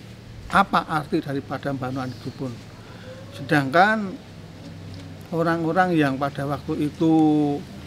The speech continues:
yang sekarang, generasi yang sekarang, itu sudah kabur bahwa Mbanukan itu apa arti Mbanukan itu. Sehingga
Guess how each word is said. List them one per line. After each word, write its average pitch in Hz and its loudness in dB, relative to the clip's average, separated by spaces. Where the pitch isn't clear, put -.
yang 151 2
sekarang, 190 4
generasi 156 6
yang 139 4
sekarang, 175 0
itu 202 6
sudah 147 2
kabur 185 8
bahwa 151 4
Mbanukan 139 4
itu 175 2
apa 185 4
arti 151 -2
Mbanukan 131 -2
itu. 131 -6
Sehingga 151 6